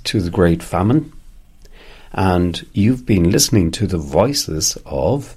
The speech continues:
Ryan Kitty Mooney of the Doon in County Offaly, the late Kate Little,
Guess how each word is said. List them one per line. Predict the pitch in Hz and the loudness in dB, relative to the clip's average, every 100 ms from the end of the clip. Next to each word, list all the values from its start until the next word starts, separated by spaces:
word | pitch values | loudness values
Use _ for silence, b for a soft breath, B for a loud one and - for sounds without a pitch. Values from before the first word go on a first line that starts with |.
| - | -8
Ryan | 71 85 110 104 95 | 0 2 4 2 -2
Kitty | - 98 95 | -2 -2 0
Mooney | 92 95 120 139 110 | 2 4 6 4 2
of | 87 90 - | 2 0 -2
the | 90 | -4
Doon | 85 92 131 | 2 2 4
in | 107 85 | 2 0
County | 101 85 90 | 0 0 2
Offaly, | 82 85 - 101 120 - B B B B B - | 2 2 0 -2 -4 -8 B B B B B -2
the | 127 | 2
late | 139 120 - | 4 2 -4
Kate | - 139 139 | 0 0 2
Little, | 113 147 127 82 | 2 2 2 -2